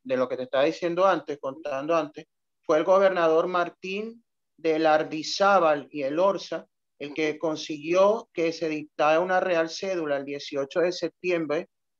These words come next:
Speaker 2: Ujú.
Speaker 1: A ver. No, ya. Sí, el dieci-, el, el, no, el catorce de septiembre de mil setecientos treinta y seis,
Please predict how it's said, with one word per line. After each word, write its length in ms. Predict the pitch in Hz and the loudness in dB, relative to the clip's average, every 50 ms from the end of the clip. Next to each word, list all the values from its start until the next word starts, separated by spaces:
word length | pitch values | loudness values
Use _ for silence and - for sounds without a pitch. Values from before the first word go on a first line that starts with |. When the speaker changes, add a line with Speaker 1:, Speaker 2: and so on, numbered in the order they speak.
| _ _ _ | _ _ _
Speaker 2:
Ujú. 320 | 143 135 - 147 160 - _ _ | -20 -18 -16 -14 -16 -16 _ _
Speaker 1:
A 100 | 113 120 | -2 0
ver. 200 | 135 180 214 - _ _ _ _ _ _ _ _ _ _ _ _ _ _ _ | 0 0 -2 -6 _ _ _ _ _ _ _ _ _ _ _ _ _ _ _
No, 200 | 113 113 104 104 | -12 -10 -8 -8
ya. 260 | 101 98 98 - - - _ _ _ _ _ _ _ _ _ _ _ _ _ _ _ - _ _ _ _ _ _ _ _ _ | -8 -10 -10 -12 -14 -16 _ _ _ _ _ _ _ _ _ _ _ _ _ _ _ -20 _ _ _ _ _ _ _ _ _
Sí, 320 | - - - 196 175 160 | -12 -4 0 2 4 4
el 140 | 147 147 147 | 4 4 2
dieci-, 320 | 156 160 156 147 - 170 135 | 0 -2 -2 -4 -6 -6 -2
el, 580 | 175 170 165 165 165 151 160 160 151 160 160 165 | 0 0 0 0 -2 -4 -6 -8 -10 -8 -4 -2
el, 260 | 165 156 151 - _ _ _ _ _ | -2 -2 -4 -8 _ _ _ _ _
no, 180 | 180 185 185 165 | 2 4 4 4
el 100 | 156 - | 4 2
catorce 500 | - 160 - - - 175 175 175 - 233 | 2 0 0 2 2 0 0 0 -2 -6
de 60 | 220 | -6
septiembre 540 | - - 196 - - 202 190 180 170 160 151 | -6 -6 -8 -10 -6 -4 -4 -2 -2 -2 -2
de 60 | 147 | -2
mil 140 | 156 151 156 | -4 -6 -8
setecientos 720 | - 202 190 - 190 175 - - 170 165 165 - 202 202 - | -10 -10 -6 -6 -6 -6 -6 -6 -8 -6 -4 -4 -4 -2 0
treinta 320 | 208 190 190 180 - 175 | -2 -2 -2 -4 -8 -10
y 40 | 160 | -10
seis, 320 | - - 175 180 202 220 | -4 0 0 0 0 0